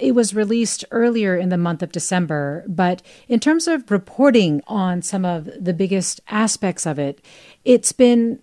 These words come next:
hard to kind of see the bombshells necessarily, but that does not mean that there weren't some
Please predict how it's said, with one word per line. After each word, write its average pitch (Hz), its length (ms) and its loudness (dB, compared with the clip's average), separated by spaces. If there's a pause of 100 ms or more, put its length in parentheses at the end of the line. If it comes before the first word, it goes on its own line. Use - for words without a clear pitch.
(100)
hard 339 340 -2
to 294 60 -4
kind 220 300 0
of 190 240 -4
see 208 760 0
the 175 120 -2
bombshells 233 800 2
necessarily, 277 600 0
but 247 200 -4
that 269 180 -2
does 262 220 -4
not 269 180 -2
mean 208 300 2
that 170 140 -2
there 180 140 0
weren't 180 280 -4
some 170 260 -4